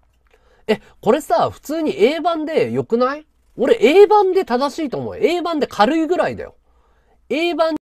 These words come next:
にして、刑事事件で告訴するべきだよ、ふわっちは。だってさ、これさ、マンスリーランキング一位のやつ二十万もらえるんだよ。不正してて二十万もらえてラッ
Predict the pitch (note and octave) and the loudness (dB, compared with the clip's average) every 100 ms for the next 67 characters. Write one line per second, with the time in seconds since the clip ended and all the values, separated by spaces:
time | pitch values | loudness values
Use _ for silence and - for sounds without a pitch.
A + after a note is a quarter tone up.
0 | - D4+ D4 - C#4+ G3 A2 - C#4+ E4 | -6 -6 -6 -8 -2 0 0 -6 -6 -4
1 | D4 E4+ C#4 D#3+ A3+ - E4+ - A3+ - | -4 -6 -4 -4 -4 -4 -6 -2 -2 -2
2 | C#3+ C3+ C3+ A#2+ G2 F2 - - C#3 A#2+ | -4 -4 -4 -6 -8 -14 -16 -10 -8 -8
3 | - F#2 - _ _ _ _ _ _ _ | -12 -16 -18 _ _ _ _ _ _ _
4 | _ _ _ _ - C4+ C4+ - B2 - | _ _ _ _ -4 -4 -4 -6 -8 -6
5 | C3 - B2 - _ _ _ _ - G#3+ | -8 -4 -6 -6 _ _ _ _ 0 2
6 | F#4+ - G4 F#4 F4+ F4 - A3 F#3 - | 2 4 4 4 2 0 -4 -8 -8 -6
7 | D#4+ G#3 B2 G#2+ B2 D#3+ C#4 G#4+ G4+ F4 | -2 -2 -4 -10 -6 -2 6 6 6 0
8 | D3+ C3+ B2 A#2+ G2 F2 - _ _ - | -2 -2 -2 -4 -6 -12 -16 _ _ -4
9 | F4 - F4 F3+ D3+ E3+ C#4+ D4 A3 C#3+ | -4 -4 -6 -6 -6 -6 -4 -4 -2 -4
10 | C3+ - C4+ | -4 -2 -4